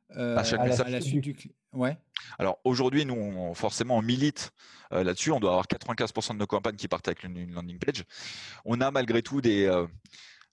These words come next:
Speaker 2: euh, bah, tu les connais, hein, des clients toujours récalcitrants, alors que c'est, c'est une pre-, une prestation, euh, qu'on, qu'on intègre, hein, parce que pour nous, elle est tellement à valeur ajoutée que j'ai pas intérêt à la facturer. Je préfère l'intégrer parce que je sais que ma campagne va surperformer derrière. Euh, donc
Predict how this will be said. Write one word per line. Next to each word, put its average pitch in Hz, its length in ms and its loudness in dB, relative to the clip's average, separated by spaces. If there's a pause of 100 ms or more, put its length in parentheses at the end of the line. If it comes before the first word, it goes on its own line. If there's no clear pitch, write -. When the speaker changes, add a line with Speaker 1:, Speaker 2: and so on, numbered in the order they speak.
Speaker 2:
euh, 64 200 -8
bah, - 440 -10 (240)
tu 60 80 -14
les 85 80 -6
connais, 127 200 2
hein, 110 100 4
des 95 100 4
clients 110 200 2
toujours 110 200 2
récalcitrants, 117 880 0
alors 95 180 4
que - 60 -10
c'est, 92 180 0
c'est - 240 -8
une 107 80 -12
pre-, 113 260 0
une 101 100 -10
prestation, 120 600 -2
euh, 92 100 0
qu'on, 92 200 -8
qu'on 104 160 -4
intègre, 139 320 2
hein, 131 100 0
parce - 140 -2
que - 80 -10
pour 120 160 -6
nous, 143 80 -2
elle 113 80 4
est 98 100 -2
tellement 139 240 2
à 127 60 4
valeur 123 240 4
ajoutée 123 380 0
que - 580 -20
j'ai 110 200 2
pas - 420 0
intérêt 127 340 2
à 120 40 4
la 117 80 4
facturer. 123 400 0
Je - 60 -4
préfère 123 300 2
l'intégrer 147 600 2 (320)
parce - 80 -14
que 110 80 -4
je 110 100 0
sais 170 140 0
que 143 60 -6
ma 123 100 2
campagne 135 260 0
va 117 120 2
surperformer 113 520 0
derrière. 98 260 2 (640)
Euh, 87 340 4
donc 101 140 -2